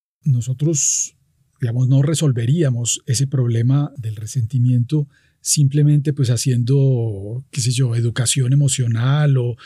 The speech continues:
metiendo a las personas, eh, de distintas clases sociales en grupos de convivencia o cosas por el estilo.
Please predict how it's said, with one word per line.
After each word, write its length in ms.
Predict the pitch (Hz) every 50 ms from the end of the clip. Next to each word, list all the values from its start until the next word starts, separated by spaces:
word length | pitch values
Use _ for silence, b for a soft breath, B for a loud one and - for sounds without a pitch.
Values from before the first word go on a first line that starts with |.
| B B B B
metiendo 640 | 139 127 - 131 123 120 120 127 135 143 139 135 135 B B B B B
a 140 | B 139 135
las 160 | 120 113 -
personas, 760 | - 135 - - - 123 120 127 135 143 135 131 - - -
eh, 120 | 139 127 120
de 140 | 110 123 120
distintas 440 | 110 - - 127 107 - 135 135
clases 260 | - 151 143 131 143 143
sociales 600 | 135 120 - 127 127 120 127 131 139 135 - -
en 320 | 139 123 117 117 113 110 - _ _ -
grupos 400 | 120 127 131 117 - 143 143 131
de 100 | 135 131
convivencia 680 | - 120 117 110 110 110 120 131 139 151 143 139 135
o 40 | 123
cosas 240 | - 139 139 151 -
por 140 | - 147 143
el 80 | 139
estilo. 440 | 143 139 - 208 185 135 110 104 b